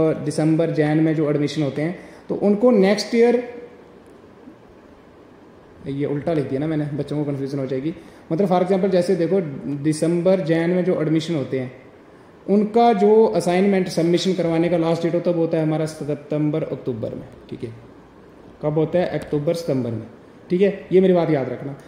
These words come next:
और उनके paper होते हैं दिसंबर के अंदर, ठीक है, उनके paper होते हैं दिसंबर के अंदर। और जिनका session होता है जून जुलाई, जिनके जुलाई के अंदर admission होते हैं,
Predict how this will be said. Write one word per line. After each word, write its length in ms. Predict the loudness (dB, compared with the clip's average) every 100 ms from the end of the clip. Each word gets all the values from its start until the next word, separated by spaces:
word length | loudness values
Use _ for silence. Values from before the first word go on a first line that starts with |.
| -2
और 120 | 2
उनके 180 | 4 4
paper 260 | 2 2 2
होते 160 | 2
हैं 60 | 0
दिसंबर 340 | -2 -2 -4
के 100 | -4
अंदर, 200 | -6 -10 -16 -20 -20 -20 -20 -20 -20 -20 -20 -20 -8
ठीक 140 | -2
है, 140 | 0 -2 -10 -20 -20 -20 -8
उनके 180 | -2 0
paper 240 | 2 2
होते 160 | 2 2
हैं 80 | 0
दिसंबर 320 | -2 -4 -4
के 80 | -6
अंदर। 200 | -8 -10 -14 -20 -6 0
और 140 | 2
जिनका 320 | 4 4 4
session 320 | 4 2 2 0
होता 200 | 2 2
है 80 | 4
जून 240 | 2 2
जुलाई, 340 | 2 0 -2 -10 -16 -20 -20 -20 -20 -20 -20 -20 -20 -20 -20 -10
जिनके 240 | -4 0 0
जुलाई 320 | 2 2 2
के 100 | 2
अंदर 180 | 2 0
admission 340 | 0 0 0
होते 180 | -2 0
हैं, 200 | -2 -4